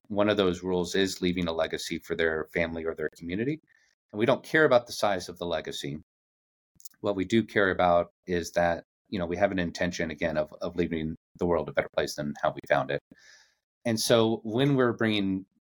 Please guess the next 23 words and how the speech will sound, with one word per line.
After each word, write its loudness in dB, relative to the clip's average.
uh, -2
clients 0
on -2
board, 0
that's -4
one 4
of 4
the 2
things 0
that 0
we -4
tend -2
to -8
talk 4
about. 0
Oftentimes 2
it's -8
organic, -2
uh, -14
you -6
know, 0
either 2
to, 4